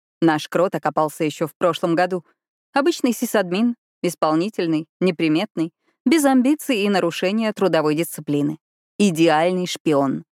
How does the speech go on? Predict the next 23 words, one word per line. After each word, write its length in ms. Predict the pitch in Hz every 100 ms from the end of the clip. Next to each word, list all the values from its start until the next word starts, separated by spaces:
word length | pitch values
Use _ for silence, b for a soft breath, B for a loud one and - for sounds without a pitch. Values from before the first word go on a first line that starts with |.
| _ _ _ _ -
Такого 340 | 269 311 220
сложно 400 | - 175 208 175
было 220 | 147 143
заподозрить. 720 | 151 151 151 151 151 - _ _ _ _ _ _ -
Если 320 | 233 339 339
бы 140 | 294 285
не 120 | 262
бдительная 560 | 196 220 220 196 185
бухгалтерия, 800 | 175 175 165 156 - 294 330 302 302 -
он 180 | 202 185
бы 80 |
так 200 | 180 175
и 40 | 180
остался 460 | 165 - 208 -
в 60 | 147
компании. 560 | 156 156 202 151 135 - _ _ _ _ -
Но 200 | 262 359
главбуху 680 | 269 233 180 175 285 262
именно 420 | - 208 190 180 175
сейчас 600 | - 160 185 214 - - _
приспичило 520 | 247 233 330 320 302
провести 480 | - 214 214 - 277
инвентаризацию. 1120 | 247 240 254 240 247 220 180 175 - 190 175